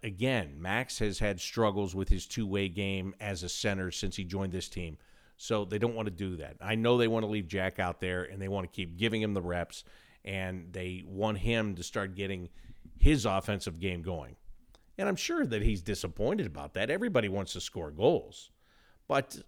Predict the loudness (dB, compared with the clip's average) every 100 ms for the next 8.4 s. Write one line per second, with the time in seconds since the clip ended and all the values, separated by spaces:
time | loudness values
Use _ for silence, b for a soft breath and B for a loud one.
0 | _ _ _ -8 -2 4 4 4 4 4
1 | 0 -4 -4 -4 -8 -12 b b b b
2 | -2 0 2 0 2 0 2 -2 0 0
3 | 0 0 0 0 0 2 0 2 0 0
4 | -4 -8 -16 -16 _ _ -6 -2 2 4
5 | 4 2 0 -2 0 2 2 0 0 -2
6 | B B B 2 4 2 2 0 4 4
7 | 4 2 4 4 4 4 2 2 2 2
8 | 2 2 -2